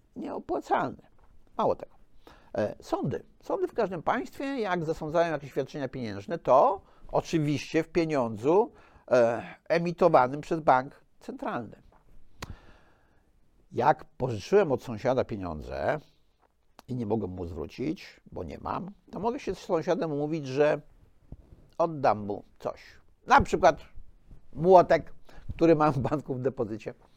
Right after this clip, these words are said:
e, bo on jest dużo wart. Jak sąsiad się zgodzi, jest okej. Ale jak sąsiad się nie zgodzi na ten młotek,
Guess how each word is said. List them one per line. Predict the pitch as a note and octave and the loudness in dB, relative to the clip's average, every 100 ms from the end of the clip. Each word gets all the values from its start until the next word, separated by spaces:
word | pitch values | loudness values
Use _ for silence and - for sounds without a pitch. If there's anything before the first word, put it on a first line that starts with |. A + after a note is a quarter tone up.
| - - - - - - - | -20 -20 -20 -20 -20 -14 0
e, | A#2 A#2 A2 G#2 | 4 4 2 0
bo | A#2+ - | 0 2
on | C3+ B2+ | 2 2
jest | A#2+ - - - | -2 -4 -18 -14
dużo | - B2+ A#2+ G2 | -4 0 2 0
wart. | - - - _ _ - - _ | -6 -16 -20 _ _ -20 -20 _
Jak | A3+ F4 | -6 -4
sąsiad | - D#3+ - - - - | -4 -6 -8 -12 -10 -10
się | - - | -10 -10
zgodzi, | C3+ F4 C4 - F#3 _ _ _ _ | -6 -4 -4 -8 -14 _ _ _ _
jest | - G3+ - | -6 -6 -6
okej. | - - - _ _ _ _ - - | -12 -14 -20 _ _ _ _ -14 -6
Ale | A#3+ - _ _ _ _ - - _ _ - - | -6 -8 _ _ _ _ -20 -20 _ _ -20 -12
jak | F#2+ - | -12 -12
sąsiad | A2 A2 C#3 | -14 -8 -10
się | - B2+ | -8 -10
nie | B2+ | -8
zgodzi | B2 B2+ A#2+ | -2 -2 -2
na | G2 | -6
ten | G2+ | -10
młotek, | F2+ D#2 G2 C3 | -8 -6 -6 -8